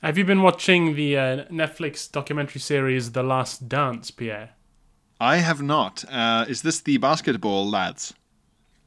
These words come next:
Speaker 1: Yeah, it's about the, uh, the Golden Age Chicago Bulls. It's mainly about Mi-, Michael Jordan. Um, there's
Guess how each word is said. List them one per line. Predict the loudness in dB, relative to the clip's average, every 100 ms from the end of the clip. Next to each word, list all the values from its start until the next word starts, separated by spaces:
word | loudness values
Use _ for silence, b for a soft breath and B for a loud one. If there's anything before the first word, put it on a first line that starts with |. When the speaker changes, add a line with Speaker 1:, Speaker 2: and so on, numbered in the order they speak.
| -20 -14
Speaker 1:
Yeah, | 0 6 6 4
it's | 0
about | 0 0 0 -4
the, | -6 -4
uh, | -4 -6 -8 -10 -10
the | -8 -6
Golden | -4 -4 -4
Age | -4 -6
Chicago | -8 -8 -4 -4 -4 -6
Bulls. | -4 -4 -6 -10 -14 _ _ b b b
It's | -12 -4
mainly | -2 0
about | -2 -4
Mi-, | -6 -6 -6 -8
Michael | -8 -10
Jordan. | -8 -8 -8 -12 -16 b b b b b b _ _
Um, | -4 -4 -4 -10 _
there's | -8 -4 -4 -4